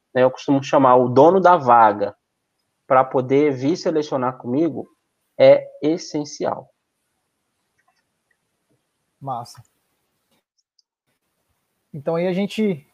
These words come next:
Speaker 2: a gente, é uma dica bacana, né? De você,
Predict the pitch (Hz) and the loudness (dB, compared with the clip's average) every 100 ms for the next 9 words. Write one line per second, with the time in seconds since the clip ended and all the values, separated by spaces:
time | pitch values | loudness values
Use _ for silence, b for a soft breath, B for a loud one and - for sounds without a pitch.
0 | _ 143 147 160 156 - 175 175 175 175 | _ -10 -8 -8 -10 -8 -4 -2 0 0
1 | 170 160 127 _ _ _ _ _ _ 123 | -2 -4 -8 _ _ _ _ _ _ -10
2 | 135 139 156 160 180 170 - 180 226 247 | -6 -4 -4 0 0 2 0 -2 -2 -2
3 | 277 - _ _ _ _ _ _ _ 131 | -2 -6 _ _ _ _ _ _ _ -8
4 | 131 - - 135 139 139 135 135 127 120 | -8 -8 -4 0 2 2 0 -2 -4 -6